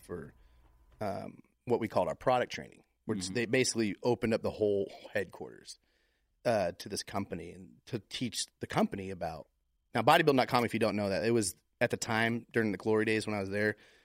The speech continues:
Speaker 1: was a half a billion dollar company.
Speaker 2: Right.
Speaker 1: It was the number one, uh, fitness supplementation e-commerce website in the world. They
Speaker 2: I
Speaker 1: were
Speaker 2: refer to it often. I,
Speaker 1: Yeah.
Speaker 2: yeah, I, I can
Speaker 1: I mean, look at you. You're
Speaker 2: Yeah,
Speaker 1: like a
Speaker 2: look at
Speaker 1: Greek
Speaker 2: me.
Speaker 1: god.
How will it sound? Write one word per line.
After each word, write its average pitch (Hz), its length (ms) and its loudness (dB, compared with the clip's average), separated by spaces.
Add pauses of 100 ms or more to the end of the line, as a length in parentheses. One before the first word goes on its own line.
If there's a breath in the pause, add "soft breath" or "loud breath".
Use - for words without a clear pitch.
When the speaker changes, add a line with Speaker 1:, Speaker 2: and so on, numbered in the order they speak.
(160 soft breath)
Speaker 1:
was 120 100 0
a 110 40 0
half 113 200 2
a 113 60 -4
billion 107 240 0
dollar 90 160 2
company. 95 640 -6
Speaker 2:
Right. 98 100 -8
Speaker 1:
It 110 60 2
was 104 100 -2
the 113 100 0
number 110 380 4
one, 104 500 0 (200)
uh, 101 260 -2
fitness - 720 -4 (360)
supplementation 104 960 -2 (100)
e-commerce 104 680 -2
website 104 520 0
in 107 120 -6
the 104 80 -2
world. 98 480 0 (680)
They - 120 4
Speaker 2:
I 180 60 8
Speaker 1:
were 208 60 6
Speaker 2:
refer 143 260 4
to 117 140 0
it 90 60 0
often. 78 340 -6 (200)
I, 95 100 -4
Speaker 1:
Yeah. 113 160 6
Speaker 2:
yeah, 80 200 -4 (200)
I, 90 60 -10
I - 20 -14
can - 380 -20 (160)
Speaker 1:
I 151 60 4
mean, 143 180 6
look 160 120 4
at 92 120 -6
you. - 80 -18 (240)
You're 131 140 4
Speaker 2:
Yeah, - 20 8
Speaker 1:
like 143 120 8
a - 20 6
Speaker 2:
look 147 100 6
at - 20 -4
Speaker 1:
Greek 151 200 8
Speaker 2:
me. 120 60 -6
Speaker 1:
god. 135 380 6